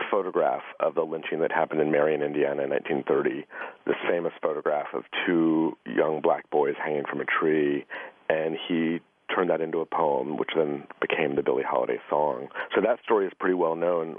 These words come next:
What isn't so well known, which is what, what the story that we told, is there was a third boy who was supposed to be lynched that day. There were three boys who were caught and put in jail,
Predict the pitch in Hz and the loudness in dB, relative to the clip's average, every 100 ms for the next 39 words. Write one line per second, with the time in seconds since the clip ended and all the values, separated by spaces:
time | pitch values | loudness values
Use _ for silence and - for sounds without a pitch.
0 | 80 - 87 90 - - 120 104 101 90 | -6 0 4 4 4 2 0 0 0 2
1 | 85 82 80 80 82 - 73 - - 82 | 0 0 0 0 -4 -6 -2 -2 0 -2
2 | - - 85 82 - 82 - 80 78 - | -2 -2 4 4 4 2 2 2 2 2
3 | 80 78 - - 98 87 85 87 - 98 | 0 -2 -6 -2 0 0 -4 -8 -2 0
4 | 95 90 - 78 64 73 - 87 80 80 | 0 -4 -2 0 2 -2 -4 -4 0 0
5 | - - 80 76 - 57 53 62 - - | -2 0 0 0 0 0 2 0 -2 0
6 | 57 - - 50 50 - - - - 95 | -2 0 0 0 -6 -12 -16 -14 -4 -4
7 | 78 - 101 92 85 82 80 85 85 78 | -2 -2 -2 2 2 0 -2 -4 0 2
8 | 73 71 69 - - - 104 98 80 - | 2 2 0 -2 -2 2 2 2 -2 -2
9 | 98 90 90 87 78 73 73 | 2 2 4 4 4 4 0